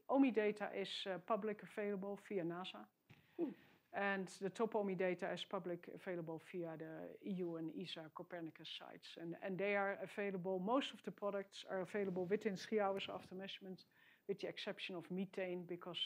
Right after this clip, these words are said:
Speaker 1: that retrieval is complicated and takes more time.
Speaker 2: Any questions from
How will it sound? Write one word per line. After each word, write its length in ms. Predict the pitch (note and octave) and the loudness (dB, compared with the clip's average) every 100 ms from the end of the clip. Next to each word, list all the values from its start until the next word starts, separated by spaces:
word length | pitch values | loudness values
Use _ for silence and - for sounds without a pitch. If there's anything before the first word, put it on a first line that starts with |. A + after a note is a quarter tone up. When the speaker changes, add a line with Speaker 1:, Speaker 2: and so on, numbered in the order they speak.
| - | -2
Speaker 1:
that 120 | E3+ E3 | -6 -4
retrieval 500 | F3+ - F3+ D#3+ F3 | -6 -4 -6 -6 -8
is 100 | D3+ - - | -8 -10 -8
complicated 600 | G3 E3 E3 E3+ D#3 D#3+ E3 | -8 -8 -6 -6 -6 -8 -8
and 100 | E3 - | -10 -6
takes 260 | E3+ D3 | -8 -6
more 140 | - - | -10 -12
time. 220 | - - - _ _ _ _ _ _ _ _ _ _ _ _ _ _ _ - | -14 -16 -18 _ _ _ _ _ _ _ _ _ _ _ _ _ _ _ -8
Speaker 2:
Any 220 | F#3+ F#3+ - | -6 -6 -10
questions 400 | G3+ F#3+ - G#3+ | -14 -12 -14 -12
from 120 | - | -10